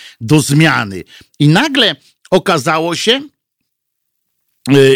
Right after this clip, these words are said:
i nagle okazało się, że, e, że to jest nic. Że on ma do powiedzenia tylko tyle, że wychodzi i mówi:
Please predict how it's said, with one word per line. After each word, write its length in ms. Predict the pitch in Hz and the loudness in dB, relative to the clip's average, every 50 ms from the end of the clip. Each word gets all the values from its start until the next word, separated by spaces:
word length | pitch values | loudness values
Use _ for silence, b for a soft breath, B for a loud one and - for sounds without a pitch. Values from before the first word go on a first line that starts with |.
| - | 0
i 100 | - 135 | 0 0
nagle 360 | 143 151 180 214 196 190 202 190 | 0 0 0 0 -2 -2 -2 -2
okazało 580 | 165 - - 151 139 - 170 165 180 185 180 | -4 -4 -2 -4 -2 -2 -2 -2 -2 -2 -2
się, 280 | - - 180 170 165 156 | -2 -2 -2 -2 -2 -2
że, 480 | 127 107 - 135 165 165 170 196 240 226 B B B B B B B B B - | -4 -4 -2 -2 0 0 -2 -4 -6 -10 B B B B B B B B B -2
e, 400 | 156 156 156 156 151 156 160 160 - _ _ _ _ _ _ _ _ _ _ _ _ _ _ _ _ _ - | 0 2 2 2 2 0 -2 -6 -10 _ _ _ _ _ _ _ _ _ _ _ _ _ _ _ _ _ -12
że 220 | 139 - 208 208 | -4 -2 -2 -2
to 380 | - 220 220 214 202 202 - _ _ _ _ _ _ _ _ _ _ _ _ _ _ _ _ _ _ _ _ _ _ _ _ _ _ _ _ _ _ _ _ - | 0 -2 -4 -4 -6 -8 -16 _ _ _ _ _ _ _ _ _ _ _ _ _ _ _ _ _ _ _ _ _ _ _ _ _ _ _ _ _ _ _ _ -6
jest 280 | 226 247 226 - - | -6 -6 -6 -4 -2
nic. 440 | 254 262 185 110 - - - - - _ _ _ _ _ _ _ _ _ _ _ _ _ _ _ _ _ _ _ _ | 0 0 0 0 -4 -10 -18 -20 -20 _ _ _ _ _ _ _ _ _ _ _ _ _ _ _ _ _ _ _ _
Że 140 | 139 123 185 | -6 -2 0
on 80 | 220 233 | 0 0
ma 100 | 233 226 | 0 -2
do 120 | 175 214 | -2 -4
powiedzenia 580 | 170 190 202 185 190 175 143 214 220 226 202 170 | -4 -4 -4 -2 -4 -4 -2 -4 -4 -4 -4 -4
tylko 340 | - 214 214 220 - 190 151 | -4 -4 -6 -4 -4 -6 -2
tyle, 500 | - 170 165 143 135 147 185 226 220 - _ _ _ _ _ _ _ _ _ _ _ _ _ _ _ _ | 0 0 0 2 2 0 -2 -2 -6 -12 _ _ _ _ _ _ _ _ _ _ _ _ _ _ _ _
że 220 | 147 127 - 208 | -8 -2 0 0
wychodzi 680 | 165 165 185 - 156 208 196 - - - 151 180 208 - _ | 0 0 -2 0 0 -2 -2 -2 -4 -6 -10 -12 -16 -10 _
i 100 | 202 202 | -2 0
mówi: 420 | 208 214 214 196 156 143 123 107 | 2 2 0 0 -2 -6 -8 -10